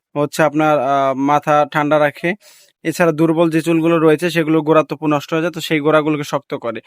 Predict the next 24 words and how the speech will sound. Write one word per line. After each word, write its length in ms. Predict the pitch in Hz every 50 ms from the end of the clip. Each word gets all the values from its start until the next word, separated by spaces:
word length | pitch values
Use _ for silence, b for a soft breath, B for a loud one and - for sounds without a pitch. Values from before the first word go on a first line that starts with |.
| b b b b b b
তো 80 | -
সব 260 | 143 - 165 160 160 156
দিক 120 | 170 165
বিবেচনা 380 | 170 170 170 170 - 175 175 165
করলে 320 | 160 165 160 160 160 156
যাদের 300 | 139 143 143 143 - 131
চুল 260 | - - 165 160 151
পড়ার, 360 | 156 160 156 156 156 160 156
আহ, 180 | 147 147 147 143
হচ্ছে 240 | 143 135 - - 147
আপনার, 320 | 139 139 143 143 143 139 - b b b b b
আহ, 80 | 151 147
সমস্যা 400 | - - 147 156 151 - 170 156
রয়েছে 300 | 147 147 147 - - 147
বা 120 | 135 143
যাদের 300 | 135 143 139 135 147 143 135 -
চুল, 240 | - 160 151 151 147 -
আহ, 160 | - 135 135
কমে 300 | 135 - 170 165 165 165
গেছে 380 | 156 147 143 - - 151 139 139
আগের 180 | 135 135 135 135 _
তুলনায়, 400 | - 147 147 143 139 135 139 139 - b b b b b b
হ্যাঁ, 160 | 170 165 147
চুলগুলো, 420 | - - 156 147 143 156 156 160